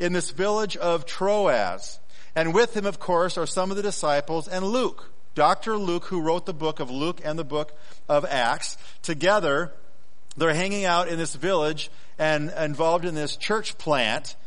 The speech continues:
in an upper, uh, room upstairs. And this amazing story begins to unfold. I'm gonna invite you to not read ahead of me. Let's keep it going. Stick with me on this. Don't cheat. All right.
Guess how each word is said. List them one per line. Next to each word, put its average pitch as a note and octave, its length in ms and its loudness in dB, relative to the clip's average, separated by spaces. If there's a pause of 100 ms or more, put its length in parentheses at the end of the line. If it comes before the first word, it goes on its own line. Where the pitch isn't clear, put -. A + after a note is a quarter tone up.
(220)
in E3 120 0
an D#3 100 -2
upper, F3+ 500 0
uh, C#3 520 2
room D#3+ 340 0
upstairs. C#3+ 720 0 (320)
And D#3+ 220 0
this D#3 180 0
amazing F3+ 600 0
story F3+ 460 0
begins D#3 440 -2
to D#3+ 220 -2
unfold. C#3+ 840 -2 (380)
I'm C#3+ 140 2
gonna E3 120 0
invite D#3+ 420 2
you F#3+ 80 -2
to D#3+ 260 -2
not D#3+ 500 0
read E3+ 200 0
ahead D#3 300 0
of C3 140 -2
me. B2 320 -2 (260)
Let's D3 280 2
keep F3+ 320 -2
it F3 160 -2
going. D#3+ 360 0
Stick - 380 -4
with F#3 200 -2
me E3 140 -2
on C#3+ 260 2
this. C3+ 320 -2
Don't D3+ 320 0
cheat. C#3 380 -2
All D#3+ 180 6
right. D#3+ 260 6